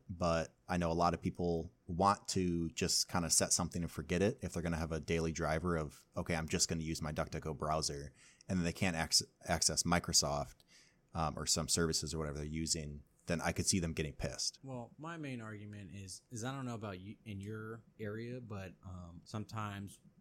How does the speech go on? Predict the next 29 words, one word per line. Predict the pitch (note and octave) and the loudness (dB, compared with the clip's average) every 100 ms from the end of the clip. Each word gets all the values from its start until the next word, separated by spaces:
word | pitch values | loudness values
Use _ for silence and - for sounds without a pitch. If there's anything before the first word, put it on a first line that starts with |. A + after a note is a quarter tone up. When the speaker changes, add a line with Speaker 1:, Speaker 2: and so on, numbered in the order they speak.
| E2+ | -12
Speaker 2:
when | G2 | -8
I'm | F#2+ F#2 F#2 F2+ | -8 -8 -10 -10
going | F#2+ F#2 | -10 -10
down | F#2+ F#2 | -10 -12
the | |
freeway, | F2+ C#3 C#3 A2 G2 F#2+ F#2+ F#2 | -12 -8 -6 -6 -6 -8 -12 -10
I | F#2 | -8
see, | G2 - G2+ G2 F#2 F2+ F2+ - | -8 -8 -8 -10 -10 -12 -14 -8
I | G#2+ | -6
actually | A#2 - G2 | -4 -4 -4
have | A2 G#2 - | -4 -6 -6
seen | - G#2+ G2 | -6 -6 -6
DuckDuckGo | G#2+ G#2 G2+ F2 G#2+ G2+ F#2 E2+ | -8 -8 -10 -10 -8 -8 -10 -8
billboards. | G#2+ A2+ F#2+ E2 D2+ - - - _ _ _ | -8 -8 -8 -12 -14 -16 -20 -20 _ _ _
Speaker 1:
Yes. | F2+ E2 G2 | -2 -2 -2
Speaker 2:
And | G2+ | -4
they're | F#2 | -6
like, | E2+ | -6
Speaker 1:
Yep. | E2+ | -6
Speaker 2:
"Tired | G2 G2+ | -6 -8
of | F#2+ | -8
being | G2+ G2 | -10 -10
tracked, | - G2 A2 B2 | -8 -8 -6 -8
want | G2+ G2 | -10 -12
a | |
more | F#2+ F#2+ | -12 -12
private | F#2 G2 G2 G2 - | -10 -8 -6 -8 -10
search?" | - G#2 B2 - - | -10 -8 -10 -14 -12
Like, | F#2+ F#2 | -12 -12